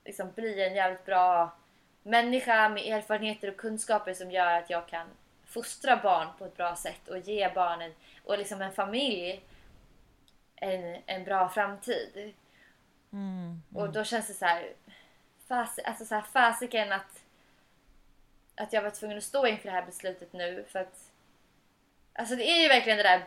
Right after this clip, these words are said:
Speaker 1: blue och red pill, liksom. Det här Matrix, alltså
Speaker 2: Mm.
Speaker 1: typ så här, ska du ta, alltså så här,
Speaker 2: Mm.
Speaker 1: det är så jäkla, jäkla svårt.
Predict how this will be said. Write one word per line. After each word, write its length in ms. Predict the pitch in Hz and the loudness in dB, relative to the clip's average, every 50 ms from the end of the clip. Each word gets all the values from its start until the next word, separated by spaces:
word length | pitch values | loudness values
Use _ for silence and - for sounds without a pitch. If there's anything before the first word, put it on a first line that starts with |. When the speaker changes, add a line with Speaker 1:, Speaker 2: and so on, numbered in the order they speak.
| - - | -4 -4
Speaker 1:
blue 320 | 247 262 277 277 269 247 | -2 0 0 2 2 2
och 180 | - 214 208 208 | 2 2 2 4
red 200 | 220 220 214 208 - - | 4 4 4 4 0 -6
pill, 300 | - 277 302 247 175 143 | -8 -6 -4 -4 -4 -4
liksom. 480 | 139 - - - 135 101 - - - - _ _ _ _ _ _ | -6 -6 -4 -4 -4 -4 -6 -10 -16 -20 _ _ _ _ _ _
Det 60 | - | -2
här 120 | 220 233 220 | 0 0 2
Matrix, 580 | 226 240 240 233 220 220 - - 208 196 - | 2 2 2 2 2 0 -2 -6 -6 -4 -4
alltså 160 | 202 196 185 175 | -4 -4 -4 -4
Speaker 2:
Mm. 80 | 160 | -6
Speaker 1:
typ 140 | 233 220 - | -8 -6 0
så 80 | - 208 | 4 4
här, 140 | 190 190 | 4 4
ska 180 | 190 - - 233 | 4 0 -2 -2
du 80 | 220 214 | -2 -4
ta, 240 | - - 226 247 | -4 0 2 4
alltså 260 | 233 - 240 233 233 226 | 4 4 2 0 -2 0
så 100 | - 214 | 2 2
här, 180 | 190 190 190 - - - - - _ _ _ _ _ _ _ _ _ _ _ _ _ _ _ - | 4 2 2 -2 -8 -20 -20 -20 _ _ _ _ _ _ _ _ _ _ _ _ _ _ _ -12
Speaker 2:
Mm. 220 | 190 190 180 165 151 _ _ _ _ _ - - - _ - 214 - - | -10 -8 -8 -8 -10 _ _ _ _ _ -20 -20 -18 _ -20 -20 -12 -6
Speaker 1:
det 80 | 240 254 | -4 -4
är 40 | |
så 120 | 247 269 277 | -4 -2 -4
jäkla, 520 | 254 254 320 311 285 262 254 - 254 226 | 2 8 10 10 10 10 8 6 4 4
jäkla 320 | 233 226 208 208 - 214 208 | 4 4 4 2 0 -6 -8
svårt. 540 | - - - 208 147 - - - - - | -4 -2 0 2 2 2 0 -2 -6 -4